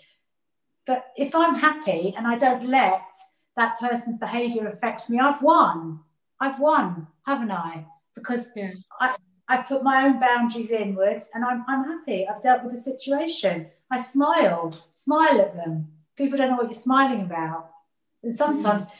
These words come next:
Speaker 1: they actually, if you try it, they actually react to your smile. If you smile and you smile long enough, they think, "What's she smiling about?" But they mimic what you're doing. So you've got a
Speaker 2: Yeah.
Speaker 1: smile, haven't you?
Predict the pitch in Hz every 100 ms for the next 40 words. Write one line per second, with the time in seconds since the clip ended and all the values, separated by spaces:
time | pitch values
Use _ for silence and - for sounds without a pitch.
0 | - 240 277 269 - 214 190 214 - 226
1 | 240 233 - 247 214 196 226 247 226 240
2 | 208 226 240 - - - - 196 185 -
3 | 220 208 175 160 - - 220 220 226 -
4 | 262 240 196 175 185 233 - _ _ _
5 | - 208 208 - 240 214 208 214 196 175
6 | 170 226 - _ _ _ _ _ _ _
7 | _ _ _ - 214 233 233 226 247 -
8 | 262 262 226 185 180 165 160 - - -
9 | 214 220 208 - 233 254 185 165 - -
10 | _ 214 214 208 202 240 196 175 165 160
11 | _ - 226 226 233 - 175 262 277 202
12 | 180 220 220 - _ _